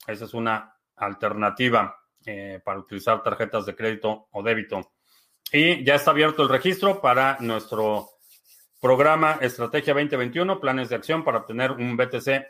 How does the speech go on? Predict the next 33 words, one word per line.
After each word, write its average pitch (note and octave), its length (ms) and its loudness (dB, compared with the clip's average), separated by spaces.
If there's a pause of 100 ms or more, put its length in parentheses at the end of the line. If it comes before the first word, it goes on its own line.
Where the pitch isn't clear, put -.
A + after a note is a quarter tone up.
(140)
en A2+ 200 -6
doce C3+ 280 4
meses. E3+ 600 0
Eh, G#2 340 -6
no A2 160 0
es B2 120 0
una B2+ 200 2
promesa, E3 680 2
eh, F#2 420 -18
es - 180 -20
un G2+ 600 -10
propósito D3+ 880 2
de G2+ 120 -10
obtener A2+ 340 -4
un A2+ 120 -2
B A#2 100 2
T A2 120 -6
C. D#3+ 280 0 (640)
Y, F3 320 4
eh, G#2 500 -2
vamos A2+ 360 -2
a G#2+ 80 -4
tener A2+ 420 0 (1300)
doce D#3+ 920 4
sesiones. F3 800 2
Vamos C3+ 240 0
a A#2 60 -2
trabajar A#2 360 4
a C3 60 4
lo A#2 120 2
largo B2 260 2
del A2+ 120 0
año. E3 320 0